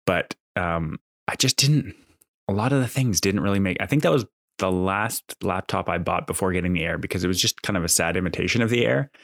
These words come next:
and it wasn't that much cheaper. It was a little bit cheaper, but, like, things like the trackpad quality, um, I have never seen a Windows trackpad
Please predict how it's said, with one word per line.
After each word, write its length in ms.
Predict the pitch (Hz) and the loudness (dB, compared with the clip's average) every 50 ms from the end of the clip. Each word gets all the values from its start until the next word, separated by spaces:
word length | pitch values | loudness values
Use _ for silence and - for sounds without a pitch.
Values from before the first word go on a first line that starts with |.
| - - - | -20 -8 -2
and 80 | - | 0
it 60 | 117 | 2
wasn't 240 | 127 139 135 131 104 | 4 4 4 4 2
that 160 | 107 101 98 | 2 2 2
much 220 | 98 95 90 - - | 2 2 0 0 0
cheaper. 440 | - 135 127 127 - 87 80 87 - - _ _ _ _ _ - | 2 0 2 2 0 0 0 -2 -4 -8 _ _ _ _ _ -4
It 20 | |
was 100 | 104 101 | 0 2
a 40 | 120 | 4
little 160 | 135 139 127 | 4 4 4
bit 120 | 101 90 78 | 2 2 2
cheaper, 340 | - 87 85 - 85 92 | 2 0 0 0 0 -2
but, 260 | 90 80 90 85 - - - _ _ _ - | 0 0 -2 -2 -2 -6 -14 _ _ _ -6
like, 260 | 90 87 - - - _ - _ | -6 -6 -6 -8 -12 _ -6 _
things 320 | - 123 135 139 131 - | 0 2 2 2 2 2
like 380 | 110 101 92 85 - - - - _ _ _ _ - | 2 2 2 0 -2 -6 -10 -12 _ _ _ _ -6
the 80 | 85 | -4
trackpad 560 | - - 98 87 87 - - 101 90 85 - | -2 0 -2 -2 -2 -4 -2 -2 -2 -2 -4
quality, 500 | - - 85 85 82 80 - - - - - _ _ _ _ _ | -4 -2 -2 -2 0 -2 -2 -4 -4 -6 -8 _ _ _ _ _
um, 360 | 98 92 87 85 82 82 73 - _ _ _ _ | -2 -2 0 0 0 -2 -2 -4 _ _ _ _
I 120 | - 104 | -2 0
have 140 | 107 123 113 | 0 2 2
never 320 | 117 110 107 107 110 117 110 | 2 2 2 2 2 2 2
seen 240 | - - 117 104 | 2 2 4 4
a 60 | 98 92 | 4 4
Windows 260 | 92 90 87 87 - | 4 2 2 2 2
trackpad 600 | - 98 82 85 - - 87 87 92 - - - | 2 2 0 0 -2 -2 -2 -2 -2 -4 -6 -8